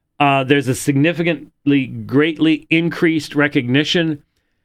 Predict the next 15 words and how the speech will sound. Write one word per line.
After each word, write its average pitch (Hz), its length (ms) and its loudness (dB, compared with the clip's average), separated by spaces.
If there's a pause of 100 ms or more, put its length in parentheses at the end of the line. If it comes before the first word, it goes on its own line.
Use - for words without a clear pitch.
(160)
that 135 280 0
a 127 140 0
secular 185 760 -2
view 156 240 2
of 131 100 -2
man 131 500 -2 (680)
cannot 143 800 -2
ground 135 640 -2 (180)
any 190 340 -2
kind 165 440 -2
of 127 140 -2
meaningfully 143 540 0
consistent 143 680 -4
law. 98 420 -6 (1700)
Uh, 135 260 0